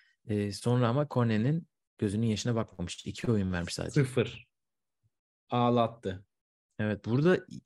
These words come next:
Speaker 1: Uchijima da, e, W T A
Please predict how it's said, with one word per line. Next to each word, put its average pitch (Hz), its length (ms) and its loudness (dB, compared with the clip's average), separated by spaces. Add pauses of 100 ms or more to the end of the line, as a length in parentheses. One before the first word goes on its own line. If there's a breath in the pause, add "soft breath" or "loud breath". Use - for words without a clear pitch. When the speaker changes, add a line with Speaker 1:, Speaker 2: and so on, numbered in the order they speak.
(140)
Speaker 1:
Uchijima 160 800 4 (180)
da, 127 300 4 (540 loud breath)
e, 107 300 2
W 107 260 2
T - 200 0
A 117 260 6